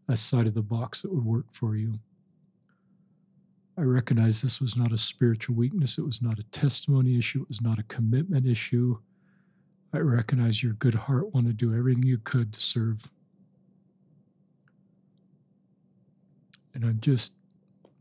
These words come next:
my heart just goes out to you because people around you, well-meaning people, didn't understand the complexity of the situation, the goodness of your heart, and what a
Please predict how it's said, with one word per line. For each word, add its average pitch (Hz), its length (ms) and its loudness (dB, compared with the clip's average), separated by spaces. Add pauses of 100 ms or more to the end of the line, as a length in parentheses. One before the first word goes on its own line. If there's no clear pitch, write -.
(460)
my 131 100 0
heart 151 200 2
just 135 220 0
goes 127 200 2
out 135 240 0
to 131 120 -2
you 110 100 2
because 113 600 -4 (200)
people 139 300 2
around 127 420 6
you, 123 360 4 (680)
well-meaning 127 460 4
people, 123 340 0
didn't 117 280 0
understand 113 500 0
the 117 60 -2
complexity 120 680 -2
of 113 60 -4
the 117 80 -2
situation, 113 680 -2
the 110 60 0
goodness 107 440 -2
of 110 120 -6
your 120 100 -4
heart, 123 360 -8
and 131 160 -2
what 117 100 -2
a 107 80 -8